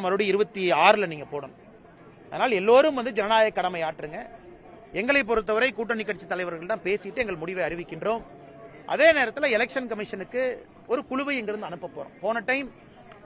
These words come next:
எலெக்ஷன் கமிஷன் எந்த வேலையுமே செய்யலீங்கண்ணா. தமிழகத்தை பொறுத்தவரை அதிகாரிகள் எந்த வேலையும் செய்யல. அதனால இந்த முறை நாங்க சிறப்பு அதிகாரிகளை வெளியிருந்து அனுப்பணும்னு கேட்க போறோம். முதல்ல இருந்து போன டைம் பிரச்சனையானதுக்கு அப்புறம் பாதியில அனுப்பிச்சாங்க வெளியிருந்து அதிகாரிகளை.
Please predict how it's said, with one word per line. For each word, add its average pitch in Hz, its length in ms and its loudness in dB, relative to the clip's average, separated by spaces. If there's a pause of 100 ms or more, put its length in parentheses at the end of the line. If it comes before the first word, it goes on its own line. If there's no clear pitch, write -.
(120)
எலெக்ஷன் 269 440 4
கமிஷன் 226 500 -6
எந்த 262 380 2
வேலையுமே 214 520 2
செய்யலீங்கண்ணா. 156 480 -8 (140)
தமிழகத்தை 175 520 -4
பொறுத்தவரை 151 520 -6
அதிகாரிகள் 175 540 -4
எந்த 196 260 -2
வேலையும் 202 340 0
செய்யல. 175 240 -6 (560)
அதனால 247 260 -2
இந்த 226 200 -2
முறை 247 240 -6
நாங்க 240 520 -6
சிறப்பு 262 340 0
அதிகாரிகளை 214 540 0
வெளியிருந்து 254 460 0
அனுப்பணும்னு 196 440 -4
கேட்க 156 200 -12
போறோம். - 180 -14 (120)
முதல்ல 226 240 2
இருந்து 170 260 -6 (400)
போன 202 160 0
டைம் 247 200 0
பிரச்சனையானதுக்கு 226 640 -2
அப்புறம் 262 240 -2
பாதியில 226 360 2
அனுப்பிச்சாங்க 160 420 -10
வெளியிருந்து 185 360 -4
அதிகாரிகளை. 147 480 -8